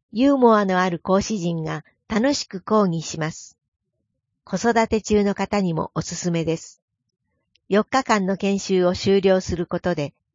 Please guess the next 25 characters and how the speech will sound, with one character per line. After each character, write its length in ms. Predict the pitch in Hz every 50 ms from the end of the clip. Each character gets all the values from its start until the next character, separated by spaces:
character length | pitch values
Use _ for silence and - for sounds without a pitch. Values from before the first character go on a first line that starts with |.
| _ _ _ _ _ _
高 220 | - 214 226 240 233
齢 180 | 240 233 233
者 160 | - - 202 185
の 140 | 175 165
ご 80 | 165 175
自 160 | 165 185 185
宅 260 | - 190 190 - 190
へ 140 | 185 185 190
訪 200 | 190 175 175 175 175
問 240 | 170 170 175 170 170
し、 280 | - - - 156 - _ _ _ _ _ _ _ _ _ _ _ _ _ _
家 160 | - - 220 202
事 160 | 196 240 247
援 220 | 240 233 233 220
助 100 | 202 220
サ 220 | 220 - 240 220 220
ー 60 | 185
ビ 100 | 175 175
ス 160 | - - 175
が 140 | 156 160 160
提 240 | - 196 190 196 190
供 260 | - 196 185 185 180
で 140 | 180 180 -
き 140 | - 185 165
る 160 | 156 151 -